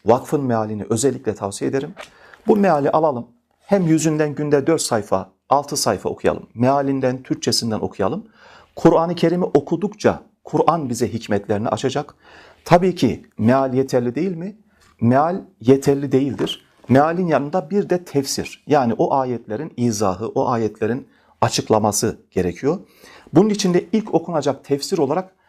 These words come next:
Şifa tefsirini ben özellikle sizlere tavsiye ediyorum. Şifa tefsirinin özelliği anlaşılır, kolay ve akıcı olması. Basımı çok güzel yapılmış. Ayet-i Kerime'yi veriyor. Ayet-i Kerime'nin sonucunda da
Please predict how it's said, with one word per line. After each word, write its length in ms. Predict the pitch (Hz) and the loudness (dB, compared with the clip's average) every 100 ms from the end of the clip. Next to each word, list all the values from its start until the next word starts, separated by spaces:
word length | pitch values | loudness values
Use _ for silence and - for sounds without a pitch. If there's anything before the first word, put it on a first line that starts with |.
| _ - | _ -8
Şifa 500 | - 160 - 165 156 | -2 -2 2 0 0
tefsirini 580 | 127 - 117 104 87 - _ | -4 -2 -4 -4 -6 -10 _
ben 260 | 127 127 117 | 2 4 0
özellikle 440 | 120 143 165 123 | 0 0 -2 -6
sizlere 360 | 113 131 113 139 | -6 -4 -4 -2
tavsiye 400 | - 113 - 104 | -2 -2 -2 -4
ediyorum. 280 | 98 131 196 _ - - - | -4 -4 -8 _ -20 -20 -4
Şifa 380 | - 160 196 | 2 4 4
tefsirinin 580 | 190 170 - 165 156 147 | 4 0 0 -2 -2 0
özelliği 600 | 139 131 127 120 185 233 - _ _ _ _ _ - | 2 4 4 2 0 -4 -14 _ _ _ _ _ 2
anlaşılır, 720 | 131 156 156 143 131 139 - _ _ - | 4 4 2 2 0 -2 -14 _ _ -2
kolay 480 | - 131 160 220 247 - _ - | 4 4 4 0 -8 -16 _ 2
ve 120 | 135 | 4
akıcı 440 | - 139 170 143 | 4 2 0 0
olması. 600 | 151 107 95 90 156 190 - | 0 0 -2 -4 -4 -4 -2
Basımı 440 | - 127 - 156 | 0 2 2 -2
çok 220 | 151 156 - | 0 -2 0
güzel 220 | 131 127 | 0 2
yapılmış. 400 | 104 90 117 - | 0 -2 -6 -2
Ayet-i 320 | 123 127 131 | 0 0 -2
Kerime'yi 380 | - 135 131 120 | -4 -4 0 0
veriyor. 360 | 113 107 147 - _ _ _ - | 0 -2 -4 -8 _ _ _ 4
Ayet-i 300 | 139 151 - | 4 2 0
Kerime'nin 540 | 143 127 120 117 - | 0 2 0 -2 -6
sonucunda 560 | - 147 135 120 104 101 | 0 2 2 0 0 2
da 140 | 147 | 0